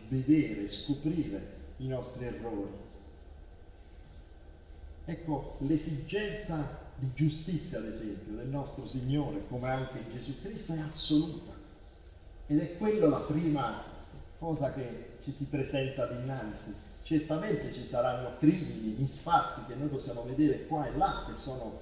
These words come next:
grandiosi, che balzano subito agli occhi, ma la richiesta di giustizia del nostro Signore è assoluta. Ed è questo che ci fa confrontare la nostra vita con questo standard così alto,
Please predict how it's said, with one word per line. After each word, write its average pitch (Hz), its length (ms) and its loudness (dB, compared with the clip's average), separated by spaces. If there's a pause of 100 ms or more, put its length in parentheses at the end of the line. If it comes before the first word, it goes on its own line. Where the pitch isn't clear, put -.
(140)
grandiosi, 156 640 2
che - 140 -6
balzano - 440 0
subito 131 360 -4
agli 180 160 2
occhi, - 300 2 (680)
ma 185 520 -4 (260)
la 127 100 -8
richiesta 139 560 -4
di - 120 -10 (100)
giustizia - 640 -6
del 135 140 -2
nostro 151 320 -4
Signore 196 400 -6
è 175 140 -6
assoluta. 151 600 -2 (680)
Ed 151 120 0
è 165 180 -6
questo 156 400 2
che 123 460 -4 (300)
ci 139 220 -4
fa 151 320 -2
confrontare 131 800 -2
la 113 120 -4
nostra 147 480 0
vita 151 440 0 (520)
con 131 200 -6
questo 147 280 0
standard 107 640 -4
così 143 300 8
alto, - 360 2